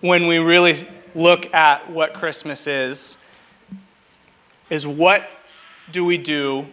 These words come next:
with the incarnation? What do we do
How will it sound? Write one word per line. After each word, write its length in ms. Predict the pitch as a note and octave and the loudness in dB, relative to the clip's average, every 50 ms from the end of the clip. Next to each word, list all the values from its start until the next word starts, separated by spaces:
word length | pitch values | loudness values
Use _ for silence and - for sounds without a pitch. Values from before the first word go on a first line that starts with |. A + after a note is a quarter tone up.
| - - - | -20 -16 -10
with 220 | D#3+ C#3 B2+ - | -10 -10 -8 -6
the 120 | - C3+ C#3 | -4 -4 -4
incarnation? 800 | C3 C3 B2 - C3+ B2 B2 A#2 A2+ A2+ - - B2+ - D3+ D3 _ - - - - _ - | -4 -4 -4 -4 -4 -4 -4 -8 -10 -10 -10 -12 -14 -16 -20 -20 _ -20 -20 -20 -20 _ -16
What 540 | C#3+ C3 C#3+ D#3 E3+ - - - - - - _ _ _ _ _ _ _ _ _ _ | -10 -2 2 2 2 2 0 -2 -8 -18 -20 _ _ _ _ _ _ _ _ _ _
do 140 | - E3 E3 | -8 -6 -4
we 140 | D#3+ D#3 D3+ | -4 -4 -4
do 440 | C#3+ D3 C#3+ C#3 C3+ C3 B2 A#2+ | -4 -4 -4 -2 -2 -4 -6 -8